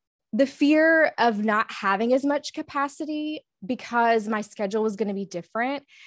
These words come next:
And so I started to go into this mode of lack and, like, how am I gonna be able to keep up what I'm doing? My business is just starting to get the momentum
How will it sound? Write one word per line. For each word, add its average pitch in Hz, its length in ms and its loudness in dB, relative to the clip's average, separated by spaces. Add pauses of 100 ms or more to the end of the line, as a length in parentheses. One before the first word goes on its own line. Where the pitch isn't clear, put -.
(200)
And 269 120 4
so 262 200 4
I 262 120 2
started 302 420 2
to 359 60 4
go 262 160 6
into 254 160 2
this 226 220 0
mode 214 500 0
of 190 120 -10
lack 196 400 -6 (120)
and, 208 140 -8
like, 196 240 -10
how 247 360 2
am 320 100 6
I 330 80 6
gonna 311 200 4
be 254 160 4
able 226 200 6
to 208 80 -2
keep 247 500 -4
up 208 300 0 (480)
what 226 220 0
I'm 196 140 -4
doing? 269 260 0
My 240 120 -2
business 294 360 -2
is 240 140 -10
just 320 300 -6
starting 311 400 -4
to 294 80 -4
get 247 320 -2
the 240 60 -4
momentum 233 800 -2